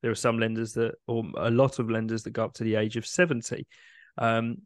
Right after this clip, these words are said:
so again, you've got to factor in for that twenty-year term. If you're getting a new mortgage, can you pay that mortgage, that monthly payment over that twenty-year term?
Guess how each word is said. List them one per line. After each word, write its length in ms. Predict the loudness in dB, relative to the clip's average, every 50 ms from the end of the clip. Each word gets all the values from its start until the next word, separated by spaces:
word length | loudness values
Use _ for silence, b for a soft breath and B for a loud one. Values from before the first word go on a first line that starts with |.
| _ -8
so 220 | -2 2 2 2
again, 300 | 4 4 4 2 2 2
you've 100 | -2 -4
got 120 | -4 -6
to 40 | -6
factor 480 | -4 -4 -6 -6 -6 -6 -6 -2 2 2
in 200 | 2 2 0 -4
for 140 | -6 -6 -4
that 180 | -4 -4 -2 -2
twenty-year 640 | 0 0 0 0 0 -2 -2 -2 0 0 0 -2
term. 420 | -2 -2 -2 0 0 0 -2 -2 -4
If 140 | -4 -2 0
you're 80 | 0 0
getting 240 | 0 -2 -4 -6
a 40 | -4 -2
new 360 | 0 2 2 2 2 0 -2 -6 _ _ _ _ _ _ _ _ -6
mortgage, 600 | -2 2 2 2 2 0 -2 -4 -4 -6 -8 -10 -12 b b b b b b b b b -12
can 300 | -6 -2 0 2 2 2
you 340 | 4 4 4 4 4 2 -2 -6 _ _
pay 280 | 0 2 2 2 2 2
that 180 | 2 2 0 0
mortgage, 540 | 0 -2 -2 -2 -4 -6 -6 -6 -8 -6
that 140 | -4 -2 -2
monthly 280 | 0 -2 -2 -4 -4 0
payment 360 | 2 2 4 4 2 0 0
over 160 | 0 0 0 0
that 100 | -2 -2
twenty-year 420 | -4 -6 -4 -4 -2 -2 -2 -2
term? 360 | -2 0 2 2 2 2 0